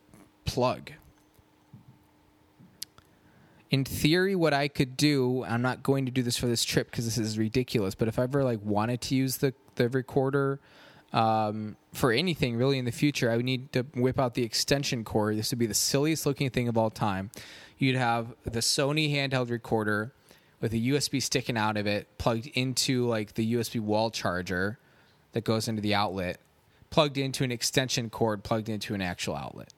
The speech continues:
which would just be ridiculous, but it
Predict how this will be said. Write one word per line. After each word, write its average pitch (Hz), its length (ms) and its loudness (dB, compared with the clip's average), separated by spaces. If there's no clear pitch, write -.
which - 480 0
would 123 180 0
just 117 280 -4
be 113 260 0
ridiculous, 107 720 -2
but - 280 -4
it 107 200 -2